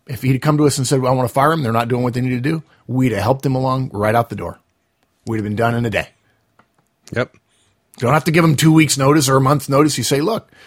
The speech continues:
Speaker 1: we're terminating you. We've been talking about this for the last six months. You haven't improved your performance. We indicated to you three months ago that there was going to be consequences. You've gone through step one, step two, and step three. We're at step four, which is,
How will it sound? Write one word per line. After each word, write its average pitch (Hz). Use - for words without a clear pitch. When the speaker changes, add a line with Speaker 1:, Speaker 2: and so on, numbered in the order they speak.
Speaker 1:
we're 139
terminating 139
you. 101
We've 110
been 107
talking 143
about 147
this 147
for 135
the 131
last 127
six 139
months. 220
You 98
haven't 110
improved 117
your 127
performance. 196
We 107
indicated 135
to 139
you 139
three 131
months 151
ago 185
that 151
there 113
was 113
going 123
to 113
be 113
consequences. 170
You've 110
gone 120
through 131
step -
one, 185
step -
two, 165
and 120
step 117
three. 170
We're 147
at 120
step 151
four, 170
which 117
is, 113